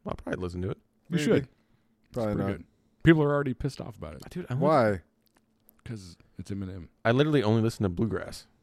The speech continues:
Speaker 2: Shut the fuck
Speaker 1: I'm
Speaker 2: up.
Speaker 1: serious. That's all I listen to.
Speaker 2: So last time you didn't listen to music, you only listen to podcasts. Now you only listen to bluegrass?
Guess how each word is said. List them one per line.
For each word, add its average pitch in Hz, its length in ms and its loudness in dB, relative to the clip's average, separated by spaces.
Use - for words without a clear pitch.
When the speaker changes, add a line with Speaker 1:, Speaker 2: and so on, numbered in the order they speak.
Speaker 2:
Shut - 540 -10
the - 120 -6
fuck - 460 -8
Speaker 1:
I'm - 60 -2
Speaker 2:
up. - 40 4
Speaker 1:
serious. 190 560 2
That's - 60 -2
all 123 100 4
I 127 60 4
listen 135 280 0
to. 92 160 -2
Speaker 2:
So 147 180 8
last 170 240 10
time 160 220 12
you 135 60 10
didn't 160 240 10
listen 156 200 8
to 139 60 10
music, 135 280 8
you 135 80 8
only 135 140 8
listen 120 160 4
to 123 80 6
podcasts. 135 420 8
Now 131 120 6
you 123 140 8
only 123 160 8
listen 127 180 4
to 120 40 4
bluegrass? 127 800 6